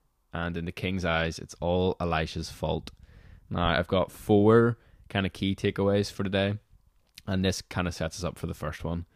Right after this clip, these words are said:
First thing I got from this was that not every act of obedience that we make is gonna be popular.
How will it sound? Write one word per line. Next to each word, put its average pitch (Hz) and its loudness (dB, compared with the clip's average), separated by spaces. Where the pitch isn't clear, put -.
First 123 2
thing 110 0
I 90 4
got 98 2
from 92 -6
this 90 -4
was 87 -2
that 90 -4
not 104 -2
every 95 -2
act 92 -2
of 92 -4
obedience 90 -2
that 87 -4
we 87 -2
make 90 -4
is 92 0
gonna 92 -2
be 85 -4
popular. 90 0